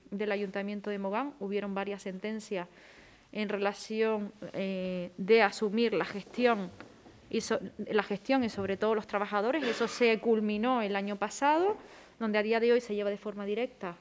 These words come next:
la depuración de agua. Por tanto, estamos ordenando primero ese expediente, pero si bien es cierto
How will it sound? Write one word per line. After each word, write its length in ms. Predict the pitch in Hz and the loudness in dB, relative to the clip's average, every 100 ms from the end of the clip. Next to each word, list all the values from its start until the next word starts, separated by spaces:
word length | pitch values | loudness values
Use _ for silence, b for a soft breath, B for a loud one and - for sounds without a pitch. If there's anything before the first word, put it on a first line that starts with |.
| - | -10
la 140 | 196 190 | -4 -4
depuración 540 | 185 196 196 - 196 | -2 -6 -8 -8 -6
de 120 | 208 | -4
agua. 320 | 226 285 339 415 - B B B B B B B B | -4 -2 -2 -4 -6 B B B B B B B B
Por 140 | 240 226 | 0 6
tanto, 300 | 247 247 285 | 6 6 2
estamos 300 | 277 254 247 | 2 0 0
ordenando 460 | 233 226 240 254 | 0 -2 0 -2
primero 320 | 262 208 208 208 | -2 -6 -6 -8
ese 140 | 220 | -12
expediente, 520 | - 185 165 160 170 | -10 -8 -8 -10 -10
pero 160 | 175 185 | -6 -6
si 140 | - | -4
bien 140 | 190 196 | -4 -4
es 100 | 196 | -4
cierto 420 | 202 214 247 | -6 -4 -4